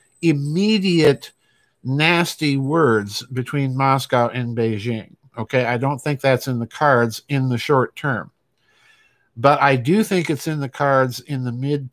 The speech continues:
to long term, depending on the internal political situation in China.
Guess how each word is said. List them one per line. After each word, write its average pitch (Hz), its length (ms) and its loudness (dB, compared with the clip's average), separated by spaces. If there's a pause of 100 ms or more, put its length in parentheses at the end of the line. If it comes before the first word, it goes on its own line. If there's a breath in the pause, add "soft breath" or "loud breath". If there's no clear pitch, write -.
(160)
to 131 140 -6
long 131 440 -2
term, 113 360 -4
depending 160 640 -6
on 123 400 -2 (180)
the 127 140 -2
internal 139 460 0
political 135 500 -4
situation 120 760 -4
in 113 200 -8
China. 110 480 -6